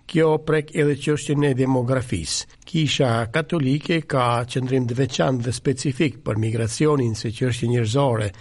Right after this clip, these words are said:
për solidaritetin, ndihmën ndaj popullatave, veçanërisht viktimave të luftrave, trafikimit të qenie njerëzore e kështu me radhë.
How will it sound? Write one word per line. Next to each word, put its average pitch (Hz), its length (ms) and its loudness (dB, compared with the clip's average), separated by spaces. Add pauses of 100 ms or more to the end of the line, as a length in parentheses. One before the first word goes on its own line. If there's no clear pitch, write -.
për 120 200 0
solidaritetin, 120 1000 0 (120)
ndihmën 135 500 2
ndaj 120 380 2
popullatave, 123 840 0 (260)
veçanërisht 127 800 0
viktimave 123 680 0
të 120 180 -4
luftrave, 117 640 -2 (140)
trafikimit 127 720 -2
të 120 140 0
qenie 127 300 2
njerëzore 117 760 0
e 123 180 -2
kështu - 300 -4
me 117 140 0
radhë. 95 340 -2